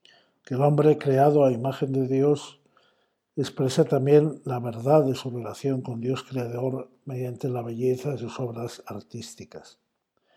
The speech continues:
El arte, en efecto, es una forma de expresión propiamente humana por encima de la satisfacción de las necesidades vitales común a todas las criaturas vivas.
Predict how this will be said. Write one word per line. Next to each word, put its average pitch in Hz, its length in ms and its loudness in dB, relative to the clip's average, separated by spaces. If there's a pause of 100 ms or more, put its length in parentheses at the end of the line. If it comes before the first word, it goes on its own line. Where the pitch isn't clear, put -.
(880)
El 139 160 -4
arte, 156 760 6
en 139 160 -4
efecto, 139 420 -2
es 143 120 -2
una 139 180 -4
forma 147 360 2
de 131 60 2
expresión 147 640 -2
propiamente 127 680 -6
humana 131 520 -6
por 120 200 -12
encima 127 480 -6
de 127 100 -2
la 113 100 -10
satisfacción 123 840 -10
de 123 80 -8
las 113 220 -8
necesidades 113 760 -10
vitales 120 680 -10 (720)
común 147 380 2
a 135 60 -2
todas 131 220 0
las 117 200 -6
criaturas 113 560 -12
vivas. 151 460 -6